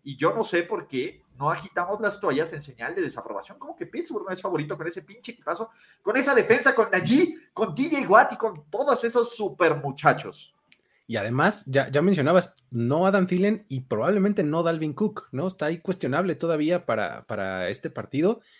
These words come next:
Speaker 2: Entonces, este, digo, se le ve un poquito más sencilla la situación a, a, a Pittsburgh con esas dos bajas, ¿no? Y sobre todo, como lo que ya mencionabas, con esta defensiva de, de Minnesota que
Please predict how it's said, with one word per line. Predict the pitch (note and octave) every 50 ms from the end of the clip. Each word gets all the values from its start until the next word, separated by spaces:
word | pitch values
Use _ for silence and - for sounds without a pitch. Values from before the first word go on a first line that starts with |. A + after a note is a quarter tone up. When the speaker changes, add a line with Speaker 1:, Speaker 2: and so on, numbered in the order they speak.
| _ _ _ _ _ _
Speaker 2:
Entonces, | - C3+ C#3+ F#3+ F#3 - -
este, | C3+ A#2+ - - G#2+ G2 F#2 - _ _ _ _ _ - _ - - - _ _ -
digo, | A2 C#3+ C3+ C3 A#2
se | - A#2+
le | G#2 G2+
ve | G#2 B2 D#3 F#3+ G3 F3
un | A2 A#2+ B2
poquito | E3 D3 F3+ F3 G3
más | F#3 C3 D3 -
sencilla | - E3 C#3 B2+ - C#3+ C3 C#3 C#3 A#2
la | G2+
situación | - - - F#2+ D#2+ - - A2+ G#2+ G2+
a, | F#2+ F2+ F2
a, | - - E2 E2 D#2+ D#2 D#2 D2+ - - _ _ -
a | D#2+ D2+ _
Pittsburgh | - C3+ C3 - A#2 G2+ F#2 F2+ -
con | - A2 G2+
esas | G#2 - - G#2+ G2 G2
dos | G#2 F#2+ F#2+ F#2+
bajas, | A#2 A#2 A#2 - F#2+ E2+ - -
¿no? | - G#2 C3 C#3+ B2+
Y | G#2 D#2 A#1 -
sobre | - A2 F2+ F2+ -
todo, | - B2 B2 C3+ C3 C3 - _ _ _ _
como | - G2 F#2+
lo | G2 F#2
que | - A2
ya | A2
mencionabas, | A#2+ A#2+ G#2+ - G2 G2+ A#2 C3 C3 C3 -
con | - G#2
esta | G2+ G2 - G2+
defensiva | G2 F#2 - F#2 F#2 G2 A2 G#2 G2+
de, | G2 F#2 F2 - -
de | - F#2+ F#2
Minnesota | F#2 F#2 F#2+ F#2 - A2+ G#2 - G#2
que | - F#2+ -